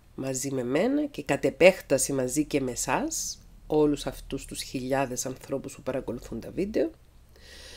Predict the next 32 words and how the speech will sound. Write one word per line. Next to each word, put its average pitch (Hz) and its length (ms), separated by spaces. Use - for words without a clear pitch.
Έχουμε 139 420
περίπου 135 400
τριάντα 131 260
εφτά 131 240
χιλιάδες 135 580
εγγεγραμμένους 131 760
συνδρομητές 127 560
στο - 160
κανάλι. 208 640
Περί 156 240
τις 151 180
εκατόν 156 400
εβδομήντα 147 460
χιλιάδες 135 600
άνθρωποι 139 400
μπαίνουν 139 400
κάθε 143 300
μήνα 131 280
στο - 180
κανάλι, 127 420
γιατί 131 220
δεν 147 120
είναι 156 200
μόνο 139 280
αυτοί 127 260
που 139 100
είναι 135 100
εγγεγραμμένοι 135 640
που 127 100
παρακολουθούν 123 580
τα 110 100
βίντεο. 147 380